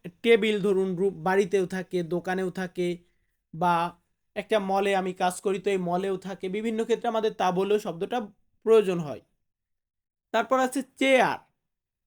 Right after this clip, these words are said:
চেয়ার যে বসার যে চেয়ার বা সিট, এটাকে আমরা বলবো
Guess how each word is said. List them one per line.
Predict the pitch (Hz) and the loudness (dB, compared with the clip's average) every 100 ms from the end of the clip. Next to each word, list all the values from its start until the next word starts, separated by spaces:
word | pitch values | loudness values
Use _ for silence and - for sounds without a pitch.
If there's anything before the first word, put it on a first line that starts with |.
| _ _ _ _ | _ _ _ _
চেয়ার | 254 240 202 190 | 2 4 4 2
যে | 190 | 0
বসার | 170 190 190 214 | -2 -4 0 -2
যে | 180 | 0
চেয়ার | 185 - 208 165 180 | -2 2 2 2 0
বা | 180 | -2
সিট, | 180 - 240 214 180 _ _ _ _ - | -4 -2 -2 -2 -6 _ _ _ _ -6
এটাকে | 202 214 214 | -4 -4 -4
আমরা | 190 | -2
বলবো | 175 180 185 269 | -2 0 2 0